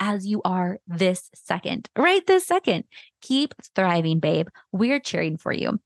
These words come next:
If you have an inspiring story about your business journey and would love to apply to be on the podcast for a connection call,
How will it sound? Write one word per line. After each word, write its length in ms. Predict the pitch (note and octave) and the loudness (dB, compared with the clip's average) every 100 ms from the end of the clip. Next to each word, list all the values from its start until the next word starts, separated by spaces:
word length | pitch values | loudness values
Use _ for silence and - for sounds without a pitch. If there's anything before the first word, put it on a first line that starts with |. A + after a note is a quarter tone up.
| - - - | -10 -8 -2
If 160 | A3+ | 2
you 140 | B3+ G#4+ | 4 4
have 280 | E4 B3+ A#3+ | 4 0 2
an 100 | G#3 | 0
inspiring 540 | G3 - F#3 G3 G3+ | 0 0 2 4 2
story 300 | - E3+ E3+ | 2 2 2
about 320 | F3 E3 E3+ | 0 0 0
your 320 | - F3+ A#3 E4 | -4 -4 -2 0
business 380 | A3 F#3+ F3+ | 0 0 0
journey 400 | - E3+ E3 E3+ | 0 0 0 -2
and 160 | - G3 | 0 0
would 100 | G#3+ | 0
love 260 | G3+ G3 G#3 | 0 -2 -2
to 120 | D4+ | -2
apply 300 | D#4 G3 F#3 | -2 0 0
to 100 | F#3 | 0
be 80 | F3 | 0
on 80 | F3 | 0
the 80 | |
podcast 560 | E3+ E3 E3 F3 E3 - | 0 -2 -2 -2 -2 -4
for 140 | F#3+ G#3+ | -4 -4
a 60 | |
connection 460 | - A3+ F3 - E3 | -2 -2 -2 -4 -2
call, 280 | - - | 0 -2